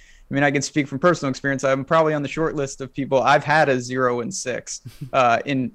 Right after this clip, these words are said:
extremely high stakes, and I've had some six of sixes up there. It just happens. But as long as you're willing to kind of say, "Okay, this lineup has a path to victory." And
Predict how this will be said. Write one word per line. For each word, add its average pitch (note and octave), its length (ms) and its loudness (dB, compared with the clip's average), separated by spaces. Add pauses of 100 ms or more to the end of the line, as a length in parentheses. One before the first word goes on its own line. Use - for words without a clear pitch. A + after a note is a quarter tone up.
extremely C#3 480 -2
high B2 200 2
stakes, C3+ 480 -2
and D3 320 -8
I've C#3+ 140 -2
had D#3 140 2
some F3+ 120 -6
six G#3+ 220 -2
of C3+ 60 -10
sixes B2 320 -6
up A#2+ 140 -2
there. B2+ 120 0
It - 80 0
just F3+ 180 -4
happens. C3+ 640 -2 (400)
But C#3+ 200 6
as C#3 240 0
long G3+ 240 -2
as G3 160 -4
you're E3 100 -2
willing D3+ 520 -2
to C3+ 200 -10
kind C3+ 320 -2
of B2 140 -6
say, C3 220 4
"Okay, B2+ 240 2
this D3 240 -4
lineup D#3+ 320 -2
has C#3+ 160 -2
a A#2+ 60 -8
path C3 340 -4
to A#2 80 -14
victory." B2 500 -2
And - 80 -8